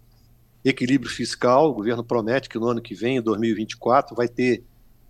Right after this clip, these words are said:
eh, déficit zero, né? Nós estamos falando de um equilíbrio das contas públicas, como se você, Dione, cidadão, tivesse um salário e vivesse só desse salário, ou seja, da sua receita, da sua renda.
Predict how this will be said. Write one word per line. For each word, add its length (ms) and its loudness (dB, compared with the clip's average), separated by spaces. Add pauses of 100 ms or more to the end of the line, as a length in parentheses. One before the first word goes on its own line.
(240)
eh, 180 2
déficit 500 0
zero, 400 2
né? 140 -2
Nós 140 -8
estamos 180 -6
falando 260 0
de 140 -2
um 60 4
equilíbrio 420 -2
das 160 0
contas 320 -6
públicas, 340 -6
como 200 0
se 240 2
você, 480 6
Dione, 500 6
cidadão, 640 0 (600)
tivesse 440 0
um 60 0
salário 540 2
e 40 -8
vivesse 440 -4
só 260 -2
desse 200 -4
salário, 440 2
ou 60 -4
seja, 260 -10
da 100 -6
sua 220 0
receita, 640 0 (500)
da 100 -4
sua 220 2
renda. 360 -2